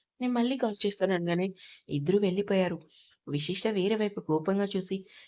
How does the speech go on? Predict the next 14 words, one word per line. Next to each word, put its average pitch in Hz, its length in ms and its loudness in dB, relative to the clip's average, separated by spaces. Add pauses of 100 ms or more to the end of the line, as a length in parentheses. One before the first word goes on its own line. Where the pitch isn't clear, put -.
(120)
దూరంగా 262 400 4
వెళ్ళి 208 260 4
నిలబడింది. 185 500 2 (400)
వీర 147 260 6
తనకి 233 260 0
దగ్గరకొచ్చి 233 540 2
రెండు 175 240 2
చేతులతో 202 420 -2
పైకి 165 280 -2
లేపి 185 260 0 (460)
తన 247 120 2
ముంబై 247 340 6
నుంచి 240 240 2
వచ్చిన 196 300 0